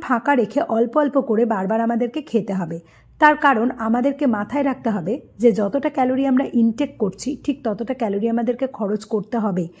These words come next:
বা তার বেশি ক্যালোরি খরচ করতে হবে, কারণ আমাদের তখনই ওজন কমানোটা পসিবল হবে। তো যাই হোক, আজকের ভিডিওটা এই পর্যন্তই। দেখা হচ্ছে নেক্সট ভিডিওতে।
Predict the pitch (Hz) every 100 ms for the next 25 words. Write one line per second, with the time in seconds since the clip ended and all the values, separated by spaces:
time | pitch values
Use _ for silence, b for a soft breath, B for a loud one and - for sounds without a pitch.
0 | B B - 277 302 240 233 - 302 294
1 | 285 269 240 196 - 190 - 202 180 247
2 | 381 B B 247 240 240 208 220 262 285
3 | 262 190 - 285 240 - 202 233 233 214
4 | 190 185 185 254 214 180 185 175 175 160
5 | 180 b b b _ 254 226 262 262 302
6 | - 208 - 247 240 254 262 269 269 269
7 | 254 277 277 339 226 190 214 202 302 220
8 | 190 - 180 175 151 170 - 185 _